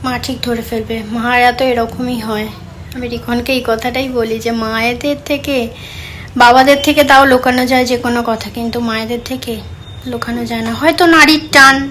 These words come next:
এই জন্যই হয়তো মায়েদের থেকে কোনো কথা আমরা কেউ লুকোতে পারি না। বাবা মা জিনিসটা এমনই না।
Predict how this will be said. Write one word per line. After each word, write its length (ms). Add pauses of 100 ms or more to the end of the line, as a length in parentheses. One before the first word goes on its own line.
(100)
এই 140
জন্যই 260
হয়তো 280
মায়েদের 380
থেকে 200
কোনো 280
কথা 240
আমরা 200
কেউ 300
লুকোতে 400
পারি 260
না। 160 (2000)
বাবা 360
মা 160
জিনিসটা 540
এমনই 400
না। 260